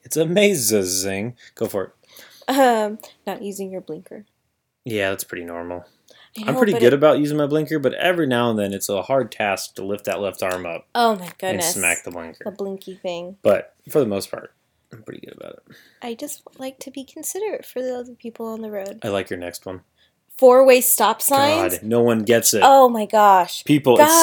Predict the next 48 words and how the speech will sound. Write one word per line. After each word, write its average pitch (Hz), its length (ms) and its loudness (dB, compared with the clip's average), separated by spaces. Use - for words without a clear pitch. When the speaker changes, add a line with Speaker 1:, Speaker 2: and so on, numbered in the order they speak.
Speaker 1:
it's 208 480 6
simple. 269 100 2
Speaker 2:
<sighs> - 200 -20
the 240 100 -2
person 285 460 0
who's 359 260 -2
first - 580 -4
goes, - 340 -2
has 202 120 -4
Speaker 1:
Let's - 100 2
Speaker 2:
the 233 80 4
Speaker 1:
say, 254 60 4
Speaker 2:
right 190 120 0
Speaker 1:
no, 196 60 2
Speaker 2:
of 214 60 0
way. 196 140 -4
Speaker 1:
let's, 139 280 0
Speaker 2:
But 277 160 6
Speaker 1:
let's 247 160 6
say 196 100 4
all 127 180 4
four 156 220 0
get 165 140 0
there 165 100 2
at 160 60 0
the 151 40 -2
exact 143 260 0
same 147 100 -4
Speaker 2:
the - 80 -2
Speaker 1:
time. 127 100 2
Speaker 2:
person 339 300 0
on 311 220 -4
the 320 60 -4
right 233 400 0
Speaker 1:
Okay, 180 360 -2
let 131 140 -4
me 143 100 -4
trick - 260 -8
you 139 80 -4
now. 104 180 -4
All 127 180 4
four 120 260 0
get 110 140 -2
there 101 180 -4
at 98 100 -6
the - 60 -10
same 101 220 -6
time. 90 320 -10